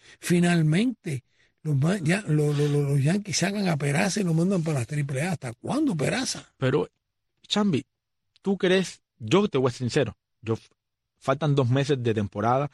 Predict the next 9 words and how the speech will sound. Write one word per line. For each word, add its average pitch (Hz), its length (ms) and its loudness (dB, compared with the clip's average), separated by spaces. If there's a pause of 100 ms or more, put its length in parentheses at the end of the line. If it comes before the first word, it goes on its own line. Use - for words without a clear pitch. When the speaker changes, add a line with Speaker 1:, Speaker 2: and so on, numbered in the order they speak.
(440)
Speaker 2:
y 131 140 0
la 123 100 4
división 123 400 2
central 135 720 0 (260)
de 113 240 -2
la 104 100 0
Liga 131 200 2
Americana 107 440 -2
está 143 340 -2